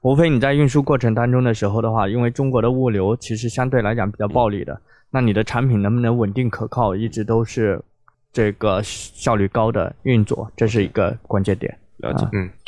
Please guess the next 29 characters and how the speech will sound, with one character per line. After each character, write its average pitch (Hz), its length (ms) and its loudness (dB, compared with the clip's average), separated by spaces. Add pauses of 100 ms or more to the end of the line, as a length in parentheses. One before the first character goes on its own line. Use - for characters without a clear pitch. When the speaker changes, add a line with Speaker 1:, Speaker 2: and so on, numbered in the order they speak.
(120)
Speaker 2:
我 110 80 -8
不 117 60 -2
知 143 60 4
道， 165 60 2
那 180 120 0
同 143 260 -2
时 160 120 2
做 165 120 2
我 117 60 4
们 98 80 -2
类 107 100 2
似 - 120 -10
的 104 80 2
传 98 180 -2
感 92 100 0
器 92 260 0
的 - 80 2 (500)
公 95 120 -2
司 - 540 -2
Speaker 3:
还 - 140 -6
有 73 60 -2
多 76 120 -2
少 67 100 -2
个？ - 160 -10 (200)
Speaker 2:
对。 - 180 -2 (160)
Speaker 1:
呃， 139 540 2
有 123 180 4
一 196 80 2
些， 127 320 0